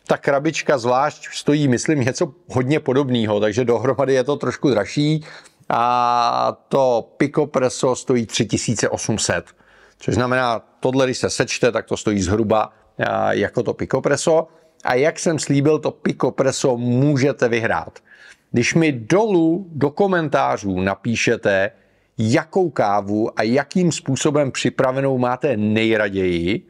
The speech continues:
tak já jednoho, a, z vás vylosuji a dostane ode mě, a, tady Pico Presso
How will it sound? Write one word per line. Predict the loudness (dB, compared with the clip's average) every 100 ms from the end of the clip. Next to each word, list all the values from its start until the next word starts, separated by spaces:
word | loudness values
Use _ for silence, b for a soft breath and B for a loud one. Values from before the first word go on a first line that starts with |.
| b b b b b -2
tak | -2 2
já | 2 2
jednoho, | 0 0 0 2 2 2 2 0 -2
a, | 0 2 2
z | 0
vás | 0 0 0 -2
vylosuji | -2 0 2 4 4 2 B B _ -4
a | 0 2 0
dostane | 0 -4 -2 -2 0 0
ode | 0 0 0
mě, | 0 2 2 0 0
a, | 0 0 0
tady | -2 -4
Pico | -2 -4 0 -2
Presso | 0 -2 0 0 2 -2